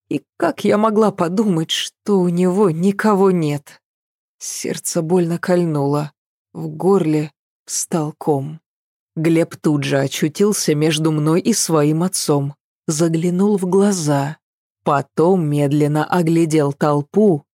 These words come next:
и встретился взглядом с девушкой, которая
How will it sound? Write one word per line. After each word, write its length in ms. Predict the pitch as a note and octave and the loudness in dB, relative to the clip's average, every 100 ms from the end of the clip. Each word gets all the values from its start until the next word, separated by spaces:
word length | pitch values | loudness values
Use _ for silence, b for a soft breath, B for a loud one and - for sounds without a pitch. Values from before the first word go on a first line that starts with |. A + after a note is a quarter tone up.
| _ | _
и 120 | E3+ | -4
встретился 840 | D3+ - - D3+ C#3+ D3 D3 - | -2 -4 0 0 0 -4 -2 -2
взглядом 640 | D3+ D3+ D#3 D#3 E3+ G3 A3 | 0 0 0 2 2 0 0
с 80 | G3 | -2
девушкой, 680 | E3 D#3 C3+ D3 - C#3+ C3+ | 0 0 0 -4 -4 -4 0
которая 580 | D#3 D3+ D3+ C#3+ C#3 | 0 0 0 0 -2